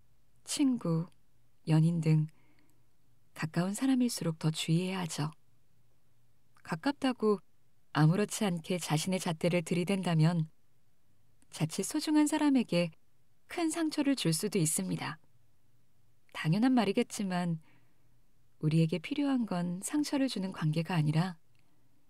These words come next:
힘이 되어주고 사랑하고 위로해 줄 수 있는 관계입니다. 그렇게 서로를 위로할 수 있다면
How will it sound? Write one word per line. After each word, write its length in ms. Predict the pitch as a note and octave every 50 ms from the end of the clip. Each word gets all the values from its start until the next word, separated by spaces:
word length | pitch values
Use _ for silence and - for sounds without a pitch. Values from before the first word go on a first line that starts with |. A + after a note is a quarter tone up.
| - - -
힘이 300 | - - C#4+ C4+ C4+ C4+
되어주고 800 | B3 C4 B3 A#3+ A#3 - - - E3 D#3+ - D#3+ D#3 D#3+ D#3 D#3+ D#3+ - - - - - - - - - - - - -
사랑하고 840 | - - - C#4 C#4 C4+ B3+ B3 A3 G3 - - D3+ D3 D3+ D#3+ - - - - - - - - - - - - - - - - - - - -
위로해 280 | D#3+ D#3+ D#3+ E3+ F#3 G3
줄 180 | F#3+ - F3 E3
수 160 | - - G#3+
있는 260 | G#3 G3+ F#3 F#3 F3+
관계입니다. 760 | - - D#3+ D3 D3+ - F3 F3 F3 E3+ E3 D3 C#3 D#3 D#3+ - - - - - - - - - - - - - - - - - - - - - - - - - - - - - - - - - - - - -
그렇게 320 | - D#3 D3+ D#3 - F3+
서로를 460 | - - C#4 C#4 C#4 C4 C4+ C4 G3+
위로할 340 | E3+ E3+ - G3+ G#3 G#3 G#3
수 180 | - - - G3+
있다면 720 | E3 D#3+ - - - F3 E3 D#3+ D3+ C#3+ C#3+ D3 D3+